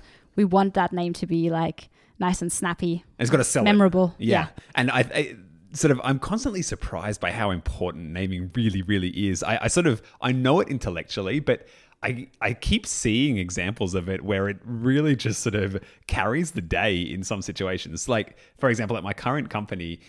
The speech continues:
Speaker 2: there was a project last year, I think, kind of had medium results. It was nothing super special, but everyone was talking about it and everyone knew about it because of its name. It was called Project Ferrari.
Speaker 1: Very cool.
Speaker 2: Right?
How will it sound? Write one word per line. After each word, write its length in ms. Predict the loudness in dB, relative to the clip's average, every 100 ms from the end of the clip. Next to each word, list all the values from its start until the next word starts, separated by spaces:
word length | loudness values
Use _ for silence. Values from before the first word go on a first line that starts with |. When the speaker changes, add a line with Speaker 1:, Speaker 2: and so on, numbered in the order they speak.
| -20 _
Speaker 2:
there 60 | -6
was 80 | -4
a 60 | 0
project 640 | 2 4 4 2 0 -6
last 300 | 2 4 4
year, 160 | 4 4
I 60 | 2
think, 320 | -2 -4 -8 -14 -20 _ _ _ -4
kind 180 | 0 0
of 80 |
had 420 | 0 0 0 -2 -8
medium 580 | -12 -10 -8 -6 -4 -2
results. 360 | -2 -2 -2 -2
It 40 |
was 100 | -2 -4
nothing 300 | 0 0 0
super 240 | 0 -2
special, 380 | -4 -4 -4 -2
but 180 | -2 2
everyone 420 | 4 6 6 6
was 140 | 4 2
talking 440 | 2 0 0 -4
about 260 | -4 -4 -4
it 140 | -6
and 160 | -6 -6 -4
everyone 520 | 0 2 4 4 4
knew 140 | 4 4
about 180 | 2 -2
it 120 | -2
because 460 | -4 0 4 4 4
of 80 |
its 160 | 0 0
name. 360 | 0 0 0 -2
It 60 | 0
was 100 | 2
called 240 | 4 4
Project 460 | 4 2 2 0 -2
Ferrari. 640 | 0 2 2 2 0 0
Speaker 1:
Very 300 | 0 0 -2
cool. 300 | -2 -2 0
Speaker 2:
Right? 500 | 0 2 4 2 0